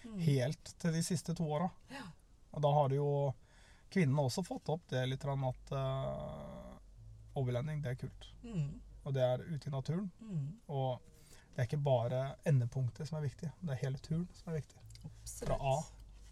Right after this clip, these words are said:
Speaker 2: A i, til retur, fra A til Å.
Speaker 1: Mhm. Mhm.
Speaker 2: Og det tror jeg veldig mange kommer til å få opp øya for.
Speaker 1: Mhm.
Speaker 2: Og jeg tror jo Arctic Trucks er i en heldig posisjon der det er i dag, med tanke på at, eh, dette miljøet kommer til å eksplodere.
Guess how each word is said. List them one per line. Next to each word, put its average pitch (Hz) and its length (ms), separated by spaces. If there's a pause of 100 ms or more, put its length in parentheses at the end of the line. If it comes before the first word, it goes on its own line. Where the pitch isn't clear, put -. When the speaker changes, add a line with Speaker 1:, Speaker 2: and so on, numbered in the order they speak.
(140)
Speaker 2:
A 143 240 (240)
i, 165 140
til 165 420
retur, 160 340 (180)
fra 160 100
A 135 160
til 151 160
Å. 147 220
Speaker 1:
Mhm. 220 100
Mhm. 165 240 (360)
Speaker 2:
Og 143 100
det 160 180
tror 151 140
jeg 151 1000 (560)
veldig 156 260
mange 151 220
kommer 160 160
til 131 100
å - 40
få 139 140
opp 135 100
øya 127 180
for. 160 140 (140)
Speaker 1:
Mhm. 175 380 (380)
Speaker 2:
Og 147 60
jeg 147 80
tror 147 100
jo 147 160
Arctic 139 220
Trucks 151 220
er 151 100
i - 40
en 139 60
heldig 131 300
posisjon 139 480
der 131 140
det 127 100
er 123 120
i 127 40
dag, 131 220 (420)
med 139 160
tanke 139 320
på 131 160
at, - 200
eh, 131 320 (1000)
dette 131 240
miljøet 131 280
kommer 139 180
til 131 100
å 131 40
eksplodere. 131 400